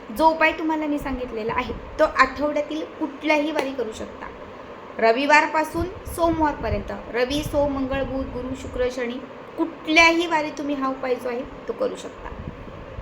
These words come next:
आता <clears throat> हे लिहिल्यानंतर आपल्याला ती जी नोट आहे ती नोट एका छान प्लेटमध्ये घ्यायची आहे. तुमच्याकडे जर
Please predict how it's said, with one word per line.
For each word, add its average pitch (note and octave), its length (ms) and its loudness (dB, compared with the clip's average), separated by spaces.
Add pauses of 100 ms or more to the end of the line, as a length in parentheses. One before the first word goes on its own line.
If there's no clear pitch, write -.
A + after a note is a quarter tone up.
(720)
आता C#4+ 200 8 (240)
<clears throat> E4 60 8 (680)
हे F4 160 8
लिहिल्यानंतर F4 680 4 (240)
आपल्याला C4 360 0 (1160)
ती D#4+ 180 2
जी D#4 140 0
नोट C4+ 340 -2
आहे G#3 240 -4 (540)
ती D4 80 2
नोट - 1600 -6
एका C#4+ 240 4 (140)
छान C#4+ 320 0 (260)
प्लेटमध्ये C4 520 2
घ्यायची G#3+ 340 -6
आहे. - 140 -8 (680)
तुमच्याकडे D4 440 2
जर D4+ 140 0